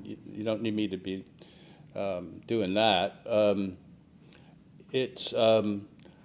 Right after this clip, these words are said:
it's a book that is doing something that historians are not supposed to do.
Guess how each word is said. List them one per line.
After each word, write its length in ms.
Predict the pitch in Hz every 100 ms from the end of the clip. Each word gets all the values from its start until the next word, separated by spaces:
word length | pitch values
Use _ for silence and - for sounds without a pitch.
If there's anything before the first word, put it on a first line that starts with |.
| - - -
it's 200 | 131 -
a 40 |
book 540 | 113 120 185 185 - - - - 135
that 280 | 131 120
is 220 | 139 117 101
doing 400 | 156 202 196 160
something 540 | - 139 - 127 120
that 160 | 110 117
historians 680 | 123 - 165 156 135 120
are 160 | - 110
not 380 | 110 135 147 -
supposed 720 | - 107 - 180 170 160 -
to 100 | 127
do. 440 | 131 165 98 -